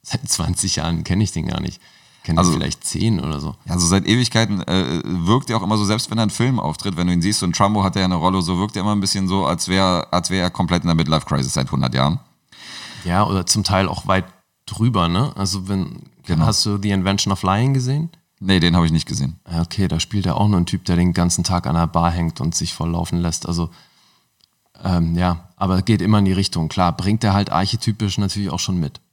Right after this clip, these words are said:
Speaker 2: Ja, und ich meine, autobiografisch, er ist ja selbst geschieden und
Speaker 1: Mhm.
Speaker 2: alleinerziehender Vater und hat, äh, Sorgerecht über seine Kinder teilweise.
Speaker 1: Ja. Das ist ja auch in seinem Stand-up-Programm immer wieder Thema und eben auch in der Serie.
Speaker 2: Richtig,
Speaker 1: Ja.
Speaker 2: er bringt ja viel in seinem Stand-up, äh, was er auch so in, in seinem richtigen Leben erlebt und nicht jetzt irgendwelche Geschichten.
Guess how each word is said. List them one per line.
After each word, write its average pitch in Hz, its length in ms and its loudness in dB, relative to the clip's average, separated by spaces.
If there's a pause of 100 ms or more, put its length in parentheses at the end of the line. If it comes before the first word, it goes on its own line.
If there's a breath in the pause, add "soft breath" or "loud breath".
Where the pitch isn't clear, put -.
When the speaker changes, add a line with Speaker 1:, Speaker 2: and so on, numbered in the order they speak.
(160)
Speaker 2:
Ja, 87 240 0 (180)
und 85 180 -2
ich 82 100 -4
meine, 87 320 0
autobiografisch, 92 880 0 (240)
er 90 120 0
ist 90 80 2
ja 90 80 2
selbst 98 240 0
geschieden 110 520 -2 (420)
und 87 160 0
Speaker 1:
Mhm. - 60 -2
Speaker 2:
alleinerziehender 92 560 0
Vater 104 380 2
und 85 180 0
hat, 87 260 -2
äh, 85 160 0
Sorgerecht 92 460 0
über 95 120 -2
seine 87 200 0
Kinder 101 320 0
teilweise. 104 380 2
Speaker 1:
Ja. 151 80 0 (500 loud breath)
Das 92 200 -4
ist 95 140 -2
ja 85 100 0
auch 82 180 0
in 92 120 2
seinem 92 320 0
Stand-up-Programm 95 840 -2
immer 92 240 2
wieder 95 300 0
Thema 101 460 0
und 82 220 -4
eben 82 220 0
auch 76 140 -4
in 87 80 -2
der 85 100 0
Serie. 80 480 -6
Speaker 2:
Richtig, 87 300 2
Speaker 1:
Ja. - 60 -8
Speaker 2:
er 71 40 -4
bringt 90 200 0
ja 78 80 -4
viel 95 200 2
in 87 100 2
seinem 82 140 4
Stand-up, 80 440 0
äh, 76 140 -2
was 80 140 0
er 58 60 0
auch 76 100 -2
so 82 120 -2
in, 78 120 2
in 71 100 -2
seinem 78 140 2
richtigen 87 260 0
Leben 87 180 4
erlebt 85 300 2
und 73 120 0
nicht 76 120 -2
jetzt 80 140 -4
irgendwelche 78 340 -2
Geschichten. 80 580 -4